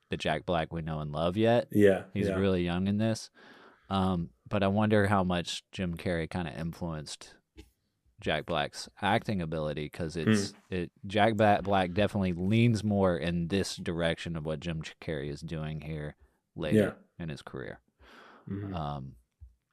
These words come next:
Speaker 1: yeah, Jack Black's amazing.
Speaker 2: He is.
Speaker 1: We all know this.
Speaker 2: <laughs>
Speaker 1: Um, <laughs> but it was good to tick off. Like, I'm a big Ben Stiller fan, and I would like to watch all of his films as a
Speaker 2: Yeah.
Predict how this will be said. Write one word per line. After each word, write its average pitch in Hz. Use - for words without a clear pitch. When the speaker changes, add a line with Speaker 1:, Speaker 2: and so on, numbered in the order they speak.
Speaker 1:
yeah, 90
Jack 76
Black's 73
amazing. -
Speaker 2:
He -
is. -
Speaker 1:
We 92
all 101
know 90
this. -
Speaker 2:
<laughs> -
Speaker 1:
Um, 110
<laughs> -
but 147
it 160
was 165
good 190
to 170
tick 123
off. 95
Like, 98
I'm 135
a 123
big 104
Ben 92
Stiller 87
fan, 82
and 80
I 82
would 80
like 76
to 73
watch 71
all 65
of 69
his 67
films 65
as 69
a -
Speaker 2:
Yeah. 107